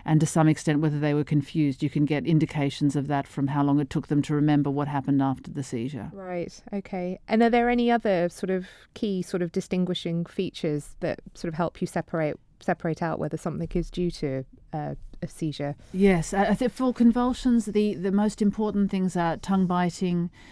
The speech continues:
Speaker 1: um, post, post-event confusion, post-ictal
Speaker 2: Mm-hmm.
Speaker 1: confusion, which means be-, that the person is disorientated afterwards, um, can't give a clear account,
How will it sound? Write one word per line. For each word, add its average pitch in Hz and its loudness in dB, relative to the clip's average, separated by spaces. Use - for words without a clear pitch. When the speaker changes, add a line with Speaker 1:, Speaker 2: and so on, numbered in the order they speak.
Speaker 1:
um, 156 2
post, - 4
post-event 170 0
confusion, 170 0
post-ictal 165 0
Speaker 2:
Mm-hmm. 208 -6
Speaker 1:
confusion, 175 0
which - -4
means 165 0
be-, 180 6
that 170 0
the 160 -2
person 160 0
is 151 -2
disorientated 165 0
afterwards, 156 -2
um, 147 2
can't 165 2
give 156 0
a 160 2
clear 156 0
account, 160 0